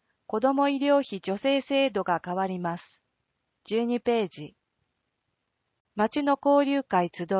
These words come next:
い、ボリューム五、十三ページ。小中学校の新入学学用品費を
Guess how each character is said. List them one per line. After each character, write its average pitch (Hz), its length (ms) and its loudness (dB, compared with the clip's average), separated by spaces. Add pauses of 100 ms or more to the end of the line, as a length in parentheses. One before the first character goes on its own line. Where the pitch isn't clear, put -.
い、 180 200 -6 (340)
ボ 202 140 4
リ 233 160 0
ュ 233 40 0
ー 233 60 -2
ム 226 140 -2
五、 202 280 -2 (720)
十 247 200 2
三 247 260 0
ペ 240 220 4
ー - 20 -2
ジ。 - 240 -10 (1300)
小 294 300 0
中 294 260 -4
学 294 260 2
校 226 240 0
の 185 320 -4 (160)
新 294 340 -6
入 302 260 -2
学 196 420 -4
学 202 260 -4
用 285 200 2
品 285 260 -6
費 214 220 -10
を 170 260 -4